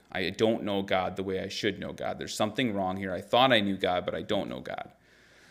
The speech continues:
So then you watch it slowly change until, um, and even with his friends, he, he looks at his friends and he's like, "Yeah, I would have been in your guys' same position had it been, you know,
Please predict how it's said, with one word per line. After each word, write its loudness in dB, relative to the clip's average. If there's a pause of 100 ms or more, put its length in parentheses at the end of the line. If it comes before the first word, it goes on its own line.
(120)
So -2
then 6
you 0
watch 4
it -10
slowly 4
change 0 (1000)
until, 4 (440)
um, 4
and 2
even 6
with 4
his -4
friends, 4
he, -2
he 0
looks 4
at 4
his -2
friends 4
and 0
he's 2
like, 2
"Yeah, 12
I 6
would 8
have 4
been 4
in 4
your 4
guys' 6
same 2
position -2
had 4
it -2
been, 2 (840)
you 0
know, -2